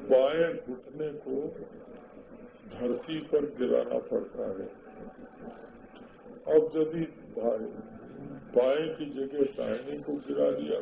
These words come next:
तो असावधान हो गए, प्रमाद हो गया, उसका, उसका प्रायश्चित हो गया। प्रणीता का पानी प्रोक्षणी में और प्रोक्षणी का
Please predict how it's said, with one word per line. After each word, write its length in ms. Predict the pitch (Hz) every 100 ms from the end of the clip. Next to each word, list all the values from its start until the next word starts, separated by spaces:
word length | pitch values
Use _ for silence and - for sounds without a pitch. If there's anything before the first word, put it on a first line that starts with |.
| -
तो 140 | 82 85 85 - - - - - - - - - - 127
असावधान 720 | 165 156 151 143 120 135 131
हो 160 | 110 110
गए, 240 | - - - - - - - - -
प्रमाद 420 | 147 156 170 151
हो 140 | 117 110
गया, 280 | 104 101 - - - - - - - - - 151
उसका, 380 | 143 - 143 147 160 143 - - - - 143
उसका 300 | - 160 156 -
प्रायश्चित 680 | 139 139 147 151 - 160 147 -
हो 240 | 117 117
गया। 240 | 110 110 107 107 - - - - - - - - - -
प्रणीता 560 | 139 151 170 180 - 170
का 200 | - 160 156
पानी 340 | 143 143 156 156
प्रोक्षणी 640 | - 143 139 - - 147 151
में 240 | 143 147 139 - - - - - -
और 120 | 135 -
प्रोक्षणी 680 | 143 143 139 - 147 151
का 180 | 151 147